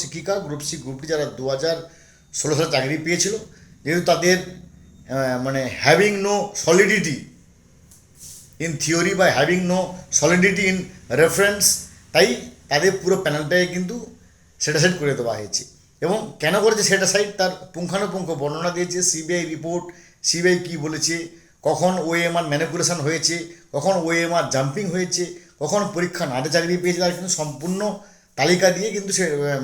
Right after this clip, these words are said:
মানে, মানে কী বলবো, হাইকোর্ট তার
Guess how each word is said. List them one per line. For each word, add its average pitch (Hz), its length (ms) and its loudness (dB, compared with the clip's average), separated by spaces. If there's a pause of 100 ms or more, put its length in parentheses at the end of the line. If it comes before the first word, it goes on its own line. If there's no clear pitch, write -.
(120)
মানে, 123 200 -4 (1600)
মানে 127 140 -8
কী 151 80 -6
বলবো, 135 300 -2 (360)
হাইকোর্ট 151 380 0
তার 220 140 -2